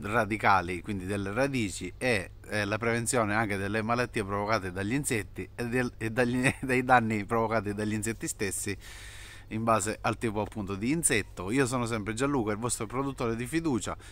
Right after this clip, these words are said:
Mi raccomando, iscrivetevi al canale, mettete mi piace quando vi piacciono i video, condivideteli, fate quello che volete, l'importante è che fate i bravi <laughs> picciotti. No, no, quelli alla fine, scusate. E allora, quindi siamo arrivati, andate a vedere ovviamente il video precedente se non l'avete già visto, se no,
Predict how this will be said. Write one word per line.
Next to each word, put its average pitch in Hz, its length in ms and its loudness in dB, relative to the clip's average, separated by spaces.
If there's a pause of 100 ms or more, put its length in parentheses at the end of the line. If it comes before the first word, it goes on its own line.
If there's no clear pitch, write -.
Mi 151 80 -4
raccomando, 127 460 2
iscrivetevi 110 520 0
al 113 140 0
canale, 107 380 4
mettete 120 340 -2
mi 113 140 -4
piace 104 360 -2
quando 104 300 0
vi 104 140 -4
piacciono 113 380 -4
i 147 40 -2
video, 95 320 -2 (200)
condivideteli, 113 800 0
fate 120 280 2
quello 110 200 0
che 131 80 -2
volete, 135 300 0
l'importante 117 440 -2
è - 20 -6
che 113 100 -2
fate 113 220 -2
i 107 40 -4
bravi 113 200 -2
<laughs> - 20 -8
picciotti. - 640 -6 (100)
No, 117 120 -2
no, 120 120 2
quelli 113 180 -2
alla 110 180 0
fine, 101 200 -6
scusate. - 760 -8 (280)
E 135 60 4
allora, 135 260 6 (440)
quindi 131 320 4
siamo 175 300 4
arrivati, 139 460 8
andate 123 300 2
a - 20 4
vedere 135 300 4
ovviamente 123 420 0
il 113 120 0
video 127 280 2
precedente 113 540 -2
se - 140 -6
non 113 140 -2
l'avete 104 340 -4
già 123 140 0
visto, 110 300 -2
se 120 120 -4
no, 113 200 0